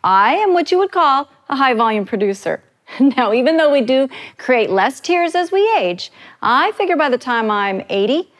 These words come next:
I will have filled up forty average-sized bathtubs. Now, crying in my early years, not something I would brag about. When I was five,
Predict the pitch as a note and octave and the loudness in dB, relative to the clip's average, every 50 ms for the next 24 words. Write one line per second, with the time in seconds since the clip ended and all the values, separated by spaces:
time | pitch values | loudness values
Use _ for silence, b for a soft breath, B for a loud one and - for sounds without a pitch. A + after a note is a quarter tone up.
0 | b b b b b - F4+ G4+ D#4+ C#4+ A3+ G3+ F#3+ - - G#3 G3+ G3+ F3+ G3 | b b b b b 0 0 2 2 2 2 0 -2 -2 -2 -2 -2 0 0 -2
1 | F#3+ F#3 - - - A3+ A#3+ A#3 G3 F3+ F3 E3 E3 D#3+ E3+ - - E3+ E3 E3+ | -2 -4 -6 -4 -2 0 0 2 0 0 0 0 0 -2 -6 -8 -4 -4 -4 -4
2 | F#3+ - _ _ _ - - E3+ E3+ _ _ - E3+ D3+ - F#3+ - - - _ | -6 -8 _ _ _ -8 -8 -8 -8 _ _ -10 -8 -8 -8 -10 -14 -20 -20 _
3 | _ _ _ _ _ _ _ _ _ B B B B B B G#3 G#3 G#3 G3 - | _ _ _ _ _ _ _ _ _ B B B B B B -2 -2 -2 -2 0
4 | C4+ B3+ B3+ C#4 D4+ E4+ F4 F#4 F4+ F4+ F4+ F#4 F4+ F#4 F#4+ F#4+ F#4 F#4+ F#4 F#4 | 0 2 2 4 2 2 2 2 2 2 2 0 0 0 0 0 0 -2 -2 0
5 | F#4+ F#4+ G4 G4 - - _ _ _ _ _ - A3 A3 A3 A#3+ A#3 - C4 A#3+ | -2 -2 -2 -4 -8 -12 _ _ _ _ _ -6 -2 0 0 -2 -2 -2 -4 -4
6 | G#3 A3 G3+ G3 F#3 F#3 F#3 G3+ F3+ F#3+ F#3+ F3+ F3+ E3+ E3 E3 E3 D#3+ E3+ G3 | -2 -2 -2 -2 -2 -2 -2 -2 -2 -2 -2 -2 -2 -2 -4 -2 -2 -2 -2 -4
7 | - - _ _ _ _ B B B B B A3+ A3+ A3+ A#3 A#3 A#3 G#3 - - | -6 -14 _ _ _ _ B B B B B -2 0 0 2 2 0 -2 -4 -4
8 | - A3 G3+ G3+ G3 G3+ G#3 A#3+ C#4+ D4 - | 0 0 2 2 2 2 2 0 -2 -4 -6